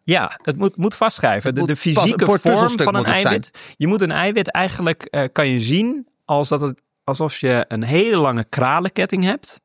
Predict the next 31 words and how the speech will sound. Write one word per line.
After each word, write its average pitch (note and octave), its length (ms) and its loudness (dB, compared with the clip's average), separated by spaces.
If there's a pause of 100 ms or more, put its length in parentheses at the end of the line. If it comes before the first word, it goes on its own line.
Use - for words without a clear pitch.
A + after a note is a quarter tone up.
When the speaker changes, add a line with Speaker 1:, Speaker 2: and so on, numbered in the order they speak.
(640)
Speaker 1:
Die A2 120 -4
kralenketten, C3+ 840 -2
die B2+ 100 -2
kralen D3+ 420 -2
op - 100 -8
die A2+ 100 -6
ketting, A#2+ 320 0
dat G#2+ 120 -4
zijn G#2+ 160 0
aminozuren. E3+ 880 2
Speaker 2:
Mhm. C3 280 -8
Speaker 1:
Dat - 200 -14
heb B2+ 180 -4
je D#3 100 -2
wel D3 80 2
eens C3+ 140 -2
van B2 180 0
gehoord. C3+ 440 2
Het - 100 -12
zijn A#2 160 -2
twintig D3 320 -2
verschillende B2 380 0
aminozuren. C#3+ 680 2 (440)
Ehm, A#2+ 420 0 (380)
en B2 360 0 (400)
omdat C#3+ 280 0
die D3 140 2
elkaar A2+ 480 0
aantrekken D#3+ 500 0
en A2 80 -4
afstoten, - 800 -2